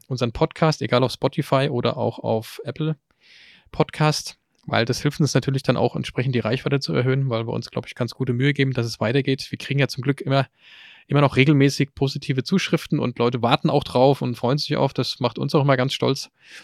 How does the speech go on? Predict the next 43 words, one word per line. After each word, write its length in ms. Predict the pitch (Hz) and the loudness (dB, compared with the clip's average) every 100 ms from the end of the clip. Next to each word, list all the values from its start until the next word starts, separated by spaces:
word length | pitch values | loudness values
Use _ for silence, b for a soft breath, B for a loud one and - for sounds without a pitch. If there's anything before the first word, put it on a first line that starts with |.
| B B - | B B 0
Ähm, 280 | 127 127 131 | 4 4 4
aber 280 | 117 127 | 4 4
wir 100 | 131 | 6
müssen 220 | 131 143 139 | 4 2 0
auch 100 | 135 | 2
schon 220 | 151 131 | 2 4
bald 180 | 123 135 | 2 4
wie 60 | |
so 80 | 135 | 2
YouTuber 460 | 127 143 - 151 143 | 2 2 4 4 4
darauf 180 | 131 - | 4 2
hinweisen, 560 | 147 147 131 139 139 | 4 4 4 4 2
ähm, 340 | - 127 123 127 b b b b - | 2 0 -2 -6 b b b b -4
ähm, 480 | 120 117 117 117 113 | 0 0 2 0 2
dass 200 | 131 127 | 2 2
es 140 | 131 143 | 2 2
halt 100 | 123 | 2
auch 100 | 120 | 4
wichtig 300 | 147 - - | 2 2 2
ist, 160 | 131 | 4
dass, 260 | 135 - - | 2 2 0
dass 160 | 123 | 2
ihr 60 | 135 | 2
kommentiert, 760 | - 143 139 151 156 165 - 185 | 4 4 4 6 6 4 0 -4
äh, 140 | 131 | -2
dass 220 | 127 131 | 0 2
ihr 240 | 135 127 107 | 2 2 2
auch, 160 | 123 | 0
wenn 160 | 131 131 | 0 2
wir 60 | |
in 80 | 123 | 2
LinkedIn 280 | 135 139 147 | 0 0 0
was 140 | 135 | 2
machen, 180 | 147 135 135 | 2 0 0
auch 100 | 131 | 0
liked, 400 | 113 147 - - | 2 0 -2 -2
ne? 160 | 127 123 | 0 0
Weil 140 | 113 | 0
das 200 | 113 - | 0 2
halt 120 | 127 | 0
auch 140 | 113 117 | 0 -2
wichtig 280 | 131 151 | -2 -2
ist, 220 | 131 - | -4 -6